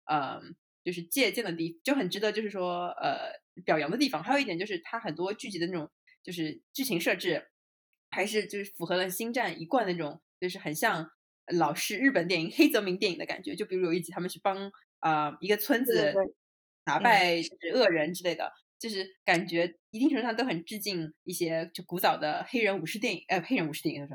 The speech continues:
Speaker 2: 日本人武士电影，我怎么会说黑人武士电影这样的话？<laughs> 都怪唐纳德·格洛-，格洛佛。<laughs>
Speaker 1: <laughs>
Speaker 2: 嗯，对，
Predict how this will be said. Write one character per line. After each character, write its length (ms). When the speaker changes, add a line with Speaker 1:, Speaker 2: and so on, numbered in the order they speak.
Speaker 2:
日 80
本 120
人 140
武 60
士 140
电 120
影， 20
我 60
怎 80
么 80
会 100
说 140
黑 240
人 100
武 40
士 120
电 120
影 100
这 80
样 20
的 80
话？ 120
<laughs> 500
都 80
怪 140
唐 180
纳 160
德· 180
格 120
洛-， 180
格 80
洛 160
佛。 240
<laughs> 80
Speaker 1:
<laughs> 360
Speaker 2:
嗯， 340
对， 340